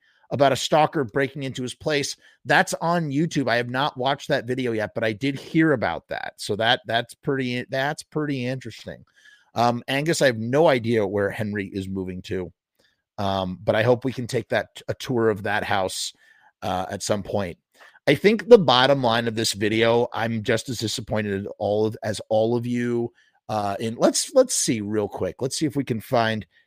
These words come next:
Henry Rollins's, um, uh, record collection. Henry Ro-, I feel like we were, we were, uh, cheated here.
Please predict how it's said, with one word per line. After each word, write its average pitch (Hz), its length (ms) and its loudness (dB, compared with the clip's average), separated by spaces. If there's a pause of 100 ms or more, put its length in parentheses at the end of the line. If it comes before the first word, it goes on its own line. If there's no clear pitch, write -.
Henry 131 340 0
Rollins's, 107 1000 -2
um, 95 460 0 (400)
uh, 95 320 2
record 101 360 -4
collection. 87 420 -4
Henry 127 720 -6 (480)
Ro-, 107 240 0
I - 80 -2
feel 160 160 4
like 135 160 4
we 135 100 2
were, 113 340 4
we 107 180 -4
were, 104 420 2
uh, 95 320 0
cheated 120 340 2
here. 73 360 -4